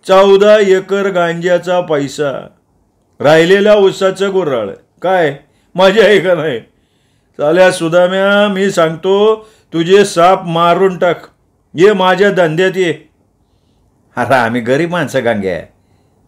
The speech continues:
चहा घेतो का जरा?" "चा, चा, चा, आता दारूशिवाय मजा नाही, चलतो. आणि ते पैशाचं इसरू नको. काय, शालीला टपाल पाठव,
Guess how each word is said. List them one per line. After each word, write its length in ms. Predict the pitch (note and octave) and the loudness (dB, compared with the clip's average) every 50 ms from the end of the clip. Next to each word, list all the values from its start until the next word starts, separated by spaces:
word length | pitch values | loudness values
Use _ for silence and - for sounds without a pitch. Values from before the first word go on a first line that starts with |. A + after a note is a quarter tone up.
| _ _ _ - | _ _ _ 0
चहा 120 | D#3 E3 | 0 2
घेतो 260 | F3 D#3 C#3+ C3 F#3 F3+ | 2 2 0 0 0 0
का 80 | E3+ | 0
जरा?" 240 | C3+ C#3 B2+ A#2 G#2+ | 0 0 0 -2 -2
"चा, 480 | - - _ _ _ _ F#3+ G#3 A3+ A3+ | -6 -10 _ _ _ _ -2 0 0 2
चा, 200 | - A3+ A3+ A3 | 2 2 2 2
चा, 280 | F#3 G#3 G#3 G3 F#3+ | 2 2 2 2 2
आता 180 | F#3 F#3+ G#3+ G#3 | 2 2 0 0
दारूशिवाय 680 | G3 F#3+ G3 G3 G3 G#3+ G#3+ D3 E3+ F3 F3+ F#3 F#3+ | 2 2 2 4 2 2 0 -2 -2 -2 0 0 0
मजा 320 | F#3 F3+ F3+ F3 F3+ F3+ | 0 -2 -2 -2 0 -2
नाही, 260 | E3 C3+ D3 C3+ B2 - _ _ _ _ _ _ _ - | -2 -2 -4 -8 -10 -12 _ _ _ _ _ _ _ -4
चलतो. 580 | F3 F3+ F3+ E3 D#3+ F#3+ E3+ C#3+ - - _ _ _ _ _ _ _ - | -4 -4 -2 -2 -2 -2 -2 -2 -4 -8 _ _ _ _ _ _ _ -4
आणि 100 | E3 F#3 | 0 0
ते 120 | G#3 G#3 | 2 2
पैशाचं 500 | - G3 G3 G3+ G3 G3+ G#3 A3 G#3 A3+ | 2 2 2 2 2 2 2 2 4 4
इसरू 480 | A3 A3 G#3+ G3+ A3 A#3 A#3 A#3 A3+ G#3+ | 4 2 0 -4 -4 -2 -2 -2 -2 -2
नको. 360 | F#3+ F3 F#3 E3+ D#3 D3 C#3 | -2 -2 -2 0 0 -2 -2
काय, 400 | C3+ F#3 G3+ F#3+ F3 D3 C3 - - _ _ _ _ _ _ _ _ _ _ _ - | -2 -2 -2 0 0 -2 -4 -8 -12 _ _ _ _ _ _ _ _ _ _ _ -8
शालीला 520 | - E3+ F3+ F#3 F#3 F#3+ F#3+ F#3+ G3 G3 | -2 2 2 4 4 6 4 4 4 4
टपाल 380 | G3 - F#3 F#3 F3 G3 F#3+ G3 | 2 2 0 -2 0 0 0 0
पाठव, 480 | F#3+ F#3+ F#3+ F3+ D#3+ F3+ G#3 G#3+ G#3+ | 0 0 0 0 0 0 0 -2 -4